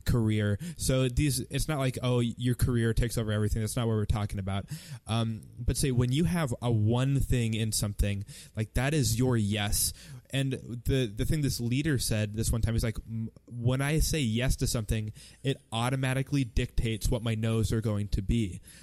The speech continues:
Because, like, once I've said yes to something, I've committed, that time is blocked off, I am spoken for, that is my time, that is my attention, that is my energy, and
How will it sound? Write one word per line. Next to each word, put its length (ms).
Because, 260
like, 140
once 260
I've 120
said 180
yes 240
to 100
something, 300
I've 180
committed, 380
that 160
time 200
is 140
blocked 400
off, 340
I 120
am 120
spoken 560
for, 380
that 160
is 100
my 140
time, 380
that 100
is 100
my 100
attention, 500
that 80
is 100
my 220
energy, 680
and 460